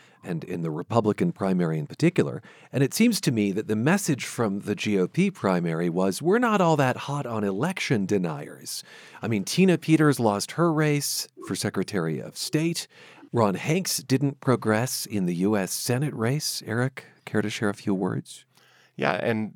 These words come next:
Speaker 2: uh, to your point, Ryan, those races weren't even all that close. The impact of unaffiliated voters, which was the intent of those amendments that voters of Colorado passed a handful of years ago to make unaffiliated participation in these primaries easier,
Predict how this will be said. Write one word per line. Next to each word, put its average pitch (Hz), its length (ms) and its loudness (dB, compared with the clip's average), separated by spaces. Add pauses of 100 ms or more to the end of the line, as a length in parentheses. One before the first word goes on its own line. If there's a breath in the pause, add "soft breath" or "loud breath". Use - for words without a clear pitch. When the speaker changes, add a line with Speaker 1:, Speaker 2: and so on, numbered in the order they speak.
(120)
Speaker 2:
uh, 120 380 -18
to 135 100 -4
your 120 100 2
point, 156 300 0
Ryan, 104 280 4
those 131 200 4
races 113 400 0
weren't 127 340 -2
even 110 200 0
all 107 300 4
that 87 240 0
close. 120 560 2 (420 loud breath)
The 101 260 -2
impact 123 520 0
of 98 80 0
unaffiliated 120 680 0
voters, 104 440 0
which 98 220 -6
was 101 160 -8
the 101 100 0
intent 110 460 -2
of 101 80 -6
those 110 240 0
amendments 104 560 -2
that 107 220 -2
voters 104 340 0
of - 100 -12
Colorado 101 460 2
passed 101 480 0
a 87 80 2
handful 107 480 -2
of 87 100 -4
years 135 300 -2
ago 87 280 0
to - 160 -12
make 95 200 -2
unaffiliated 98 720 -2
participation 104 640 -8
in 95 80 -4
these 92 160 -8
primaries 98 600 -4
easier, 92 580 -4